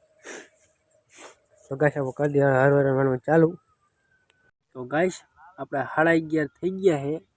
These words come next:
અને આપણો હજી શાહ શેઠે નથી પૂગ્યો. અને જો ગાઈસ, આપણે એક કોથળી ભરીને નાખીએ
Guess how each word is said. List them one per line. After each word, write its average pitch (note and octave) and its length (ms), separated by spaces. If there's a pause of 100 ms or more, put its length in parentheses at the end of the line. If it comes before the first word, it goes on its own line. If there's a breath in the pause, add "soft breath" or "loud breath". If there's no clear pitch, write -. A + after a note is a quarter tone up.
અને B2+ 240
આપણો C#3 280
હજી C#3 160
શાહ C3+ 220
શેઠે C3+ 320
નથી D#3+ 280
પૂગ્યો. D3 480 (440)
અને B2 220
જો C#3 160
ગાઈસ, C3 220
આપણે B2+ 200
એક D3+ 240
કોથળી C#3 300
ભરીને C3+ 380
નાખીએ D3 540